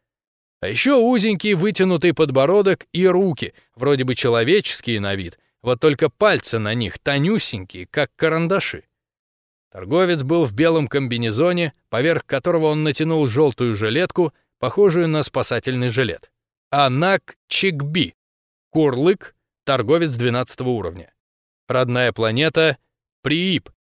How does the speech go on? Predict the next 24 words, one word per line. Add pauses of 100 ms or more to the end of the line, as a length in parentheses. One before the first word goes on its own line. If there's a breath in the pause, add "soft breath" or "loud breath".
(140)
система
бета-щита, (260)
созвездие
щита. (560)
Конечно,
это
было
простое
совпадение. (240)
Игра
слов
и
смыслов. (580)
Я
пришёл
поинтересоваться
продажей
щита
Предтеч
к
торговцу
из
созвездия
щита.